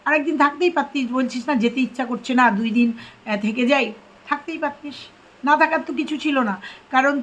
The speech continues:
তো, আহ, চাকরি বাকরিরও ব্যাপার নেই, স্কুল কলেজেরও ব্যাপার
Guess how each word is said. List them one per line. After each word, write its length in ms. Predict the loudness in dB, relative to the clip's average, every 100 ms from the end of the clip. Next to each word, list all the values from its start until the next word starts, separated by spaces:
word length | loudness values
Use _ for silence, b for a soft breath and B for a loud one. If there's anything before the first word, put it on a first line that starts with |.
| 0
তো, 80 | 2 2
আহ, 460 | -2 -12 2 2 6
চাকরি 240 | 4 4
বাকরিরও 420 | 2 2 4 6
ব্যাপার 320 | 8 8 6 6 6
নেই, 200 | 4 2 B B
স্কুল 260 | -10 -2 2
কলেজেরও 440 | 2 2 2 2 6
ব্যাপার 300 | 6 6